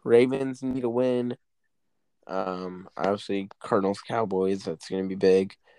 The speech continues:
for the Cardinals mostly. Um, and then the Cowboys for seeding wise. And then Browns, Steelers, uh, fight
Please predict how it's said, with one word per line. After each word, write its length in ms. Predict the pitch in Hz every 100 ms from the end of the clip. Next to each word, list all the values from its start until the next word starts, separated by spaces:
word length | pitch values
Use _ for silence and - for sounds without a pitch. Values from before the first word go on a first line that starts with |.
| _ _
for 520 | - - 95 92 92
the 100 | 90
Cardinals 600 | - - 127 113 98 98
mostly. 760 | 107 101 110 107 - 82 95 92 - 65
Um, 200 | 82 82 - _ _ _ - _ _ _ _ - - _ 50
and 200 | 78 92
then 380 | 90 87 87 - -
the 60 |
Cowboys 600 | - 117 87 92 95 - - -
for 140 | 82
seeding 480 | - - 98 92 90
wise. 440 | 73 80 82 - - _ _ _ _ -
And 160 | 92 92
then 200 | 87 92
Browns, 440 | 92 92 92 98
Steelers, 600 | - 101 101 90 92 90 - - _ - -
uh, 340 | - 85 85
fight 380 | - - 90 -